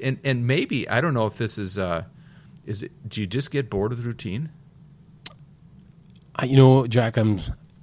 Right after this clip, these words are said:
Speaker 2: I find myself still trying to search for that answer.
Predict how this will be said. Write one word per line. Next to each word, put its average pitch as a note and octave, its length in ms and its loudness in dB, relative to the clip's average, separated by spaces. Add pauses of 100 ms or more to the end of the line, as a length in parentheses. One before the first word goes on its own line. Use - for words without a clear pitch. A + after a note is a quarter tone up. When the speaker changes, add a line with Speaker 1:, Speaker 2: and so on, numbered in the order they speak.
(520)
Speaker 2:
I A#2 60 -2
find B2+ 280 6
myself A#2 300 4
still A2+ 340 2
trying G#2 240 -2
to F2+ 80 -4
search F#2+ 300 -2
for G#2 100 -4
that D#2+ 160 -4
answer. F2+ 420 -2